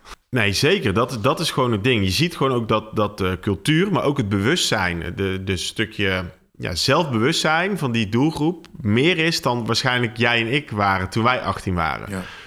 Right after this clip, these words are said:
Speaker 1: Was inderdaad ook pas zo'n onderzoek van Meta dat heel veel tieners heel erg bewust bezig zijn met gezondheid. Je hebt van die fitfluencers. Als ik sommige zeventienjarigen zie, die zijn helemaal bezig met, met hun dieet, met, eh, fit worden, met fitnessen. Ehm,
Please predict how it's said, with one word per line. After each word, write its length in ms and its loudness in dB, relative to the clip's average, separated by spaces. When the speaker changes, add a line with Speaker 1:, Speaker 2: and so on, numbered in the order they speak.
Speaker 1:
Was 240 0
inderdaad 360 2
ook 100 -8
pas 180 0
zo'n 200 0
onderzoek 400 0
van 220 0
Meta 480 2
dat 220 -2
heel 260 2
veel 220 -4
tieners 420 0
heel 220 2
erg 240 -2
bewust 420 0
bezig 300 2
zijn 240 0
met 120 -2
gezondheid. 720 0
Je 60 -2
hebt 120 -4
van 80 -6
die 100 -2
fitfluencers. 1080 0
Als 160 -2
ik 80 -2
sommige 360 2
zeventienjarigen 800 2
zie, 100 0
die 80 -2
zijn 120 0
helemaal 220 2
bezig 300 2
met, 320 -2
met 160 0
hun 140 -2
dieet, 500 2
met, 260 -2
eh, 280 0
fit 320 -4
worden, 440 2
met 160 -4
fitnessen. 680 -2
Ehm, 400 -2